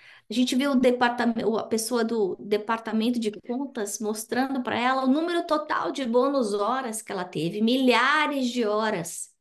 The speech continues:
durante o tempo que ela teve lá, né? E, e a presença de um ministro, né, é, da regeneração lá com eles, né, de Genésio.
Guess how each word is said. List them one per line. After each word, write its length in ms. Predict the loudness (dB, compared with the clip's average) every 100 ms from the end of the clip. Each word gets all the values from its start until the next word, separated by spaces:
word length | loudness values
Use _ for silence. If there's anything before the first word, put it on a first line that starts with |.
| _ _ _ _ _ _ _ _ -4
durante 360 | 2 4 4 0
o 80 |
tempo 280 | 0 0 0
que 100 | -6
ela 120 | -6
teve 340 | -2 -2 -2 -4
lá, 280 | -4 -8 -10
né? 100 | -14 -18 _ _ _ _ _ _ _ _ _ _ _ _ _ _ -4
E, 720 | 2 6 6 6 2 -6 -20 _ _ _
e 140 | 4 4
a 80 | 4
presença 720 | 4 4 4 2 2 -2 -2
de 100 | -2
um 140 | -2
ministro, 760 | -2 -2 -2 -2 -4 -6 -6 -6
né, 540 | -2 0 0 -4 -10 -8
é, 580 | -2 0 0 -2 -6 -8
da 160 | -2 0
regeneração 800 | 4 4 4 2 0 -2 -4 -6
lá 140 | -6
com 200 | -6 -4
eles, 360 | -4 -4 -6 -6
né, 360 | -4 -4 -4 -2
de 140 | 0
Genésio. 640 | 2 2 2 2 -2 -4